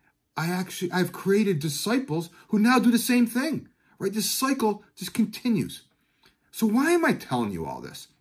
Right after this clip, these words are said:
right? I'm telling you this because if I can reinvent myself,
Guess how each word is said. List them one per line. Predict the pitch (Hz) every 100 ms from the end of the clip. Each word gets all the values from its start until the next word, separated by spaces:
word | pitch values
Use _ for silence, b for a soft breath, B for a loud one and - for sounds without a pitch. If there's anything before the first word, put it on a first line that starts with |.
| -
right? | 170 196 b b b
I'm | 165
telling | - - 240 277 185
you | 127
this | 110 110 - - b b b b
because | 131 - 160 151 143 -
if | 143
I | - 196
can | 202 196
reinvent | 160 170 139 143 135
myself, | 101 104 127 135 175 175 175